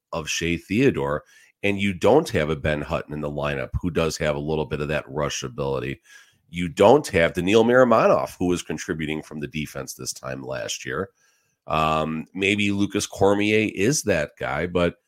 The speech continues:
another topic for another show. What we were, we were talking about today, the Golden Knights had ten defensemen on the ice le-, yesterday for practice.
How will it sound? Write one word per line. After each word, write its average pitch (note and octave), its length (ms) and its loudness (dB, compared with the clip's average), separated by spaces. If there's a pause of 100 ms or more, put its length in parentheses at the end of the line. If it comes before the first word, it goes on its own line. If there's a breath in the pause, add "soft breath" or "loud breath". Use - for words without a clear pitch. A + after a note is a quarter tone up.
(220)
another F#2 340 2
topic G2 400 0
for F#2 140 -2
another E2 280 -2
show. B2+ 300 2
What F2+ 140 2
we F2 120 -4
were, E2+ 160 -6
we E2+ 140 -10
were F2 160 -2
talking F2 360 -4
about D#2+ 220 -4
today, A#2+ 260 2
the F#2+ 120 -4
Golden A#2+ 260 2
Knights A#2+ 100 -4
had F2 140 -4
ten C#3 220 -2
defensemen A#2+ 540 0
on G2+ 100 0
the G#2 100 0
ice E3 220 0
le-, F2 180 -2
yesterday F#2 380 -4
for G2+ 120 -8
practice. - 640 -6